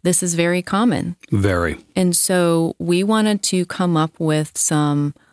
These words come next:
Speaker 1: ideas for people who are in blended families of what, what are important things for them to think about and consider.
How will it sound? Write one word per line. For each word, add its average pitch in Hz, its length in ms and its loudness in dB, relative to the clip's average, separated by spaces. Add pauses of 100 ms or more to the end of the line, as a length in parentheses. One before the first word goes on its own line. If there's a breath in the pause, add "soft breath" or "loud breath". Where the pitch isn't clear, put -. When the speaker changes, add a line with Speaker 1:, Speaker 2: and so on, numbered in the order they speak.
(140 soft breath)
Speaker 1:
ideas 165 720 0
for 156 300 -4
people 160 440 -4
who 160 120 -6
are 143 140 0
in 160 220 0
blended 190 340 0
families 147 500 0
of 160 340 -4
what, 165 380 -2 (260 loud breath)
what 208 240 0
are 262 240 2
important 196 440 0
things 180 240 0
for 170 120 -2
them 160 200 2
to 143 120 -6
think 180 280 -2
about 160 380 -2
and 151 180 -2
consider. 151 680 -2